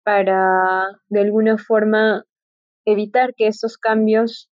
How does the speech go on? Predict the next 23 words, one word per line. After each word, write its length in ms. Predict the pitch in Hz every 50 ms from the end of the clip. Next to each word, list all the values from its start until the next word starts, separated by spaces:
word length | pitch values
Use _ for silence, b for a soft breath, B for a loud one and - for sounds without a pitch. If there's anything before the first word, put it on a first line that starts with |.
| _ -
impacten 680 | 202 196 196 - - 208 208 208 - 220 214 214 208 202 214 _ _ _ _
de 380 | - - 214 202 190 185 208 208
una, 600 | 220 214 220 220 220 214 214 214 208 202 196 208 - 214 220
de 600 | 196 202 196 - - - _ _ _ - 208 208
una 140 | 208 214 214
manera 360 | 214 214 208 208 208 202 208
negativa 640 | 208 208 190 185 185 - - 233 233 220 202 190 - -
en, 280 | - 196 185 180 - -
en, 240 | 196 190 190 190 214 _ _ _ _ _ _ _ -
en 160 | 202 202 202
nosotros? 680 | 196 196 196 - - 247 247 226 226 214 214 220 - - -
Y 240 | 220 220 202 - - _
si 200 | - - 240 247
es 140 | 254 247 -
que 100 | 262 254
pudiera 460 | 247 - 226 226 214 214 208 220 226
ser, 260 | - 233 220 220 220 B B B B B B B B _ _ _ _
si 80 | - 247
es 80 | 240 -
que 80 | 254
pudieras 380 | 233 - 233 226 226 233 226 226
acotarte 840 | 208 - 202 190 - - 220 226 226 220 220 - - 220 226 233 - - _ _ _ _ _ _ _ _ _ -
al, 640 | 220 202 196 196 190 185 185 180 175 170 175 175